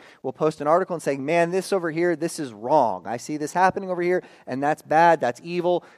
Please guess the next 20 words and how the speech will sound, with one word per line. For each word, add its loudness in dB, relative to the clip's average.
and -10
that's 4
not 4
okay." -2
Okay? -8
And -10
we -10
do -8
that 4
a -2
lot. -2
But -8
my -2
question -8
is, -10
what -2
are -6
we -8
actually -6
doing -10